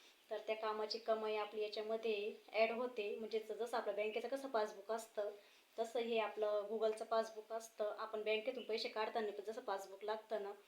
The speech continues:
तसं आपलं हे Google-चे जे YouTube-चे पैसे काढताना या पा-, याचा उपयोग करावा लागतो या पासबुकचा. म्हणजे एक पासबुकच झालं हे Google-चं. आणि मागं दिसत असेल बघा तुम्हाला, मागं काही नाही,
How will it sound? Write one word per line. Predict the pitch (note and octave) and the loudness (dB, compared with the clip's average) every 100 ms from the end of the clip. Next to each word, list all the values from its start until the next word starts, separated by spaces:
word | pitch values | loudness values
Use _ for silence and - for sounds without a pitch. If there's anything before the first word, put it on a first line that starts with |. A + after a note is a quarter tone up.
| - - - | -20 -20 -2
तसं | A3 A3 A3+ G#3+ G#3+ A3 | 0 2 2 2 -2 -4
आपलं | G#3 G#3 G#3+ | -2 -2 0
हे | A3 G#3+ | -2 -2
Google-चे | G#3 G3+ G3 G#3 G3+ | -4 -4 -2 -4 -4
जे | G#3 | -4
YouTube-चे | G#3 G#3+ A3 A3 | -6 -6 -6 -4
पैसे | A3 A#3 - | 0 0 0
काढताना | G#3+ G#3+ A3 A3 G#3+ | 2 2 4 4 4
या | G#3+ | 2
पा-, | F#3+ F#3+ F#3+ | 4 4 4
याचा | F#3+ G#3 F#3+ F#3+ - G3+ | 2 2 0 -2 -10 -14
उपयोग | - G#3+ G#3 - | 0 0 0 -2
करावा | G#3 G3 G3 | 0 0 -2
लागतो | G#3+ - | -4 -2
या | G#3 G3 | -2 0
पासबुकचा. | F#3+ F#3 F3+ - - G3 | -2 -2 -8 -18 -8 -6
म्हणजे | G3+ G3+ | -2 -4
एक | G3+ | 0
पासबुकच | A3 A3 A#3 - C4 | 2 2 0 4 4
झालं | B3+ A3+ | 4 0
हे | G#3+ F#3+ F#3 F#3 | 2 2 2 -2
Google-चं. | F#3 F#3+ - G3 - - - - - - _ | 0 -2 -2 -10 -10 -14 -20 -20 -20 -20 _
आणि | G3 G#3 G#3 G#3 G#3+ | -4 -2 0 0 -2
मागं | G#3+ A3+ A3+ A3 A3 B3+ - - - - - - - _ _ _ _ _ - _ _ _ _ _ - _ A3 | -2 -4 -2 -2 -2 -4 -10 -16 -18 -20 -20 -20 -20 _ _ _ _ _ -20 _ _ _ _ _ -20 _ -18
दिसत | A3+ C4 A3+ | -8 -4 0
असेल | A3 A#3 | 0 0
बघा | G#3 A3 | -2 -4
तुम्हाला, | A3 A3+ G#3 | -2 -2 0
मागं | A3 B3+ C4+ | 2 0 2
काही | B3 A#3+ | 4 4
नाही, | C4 | 4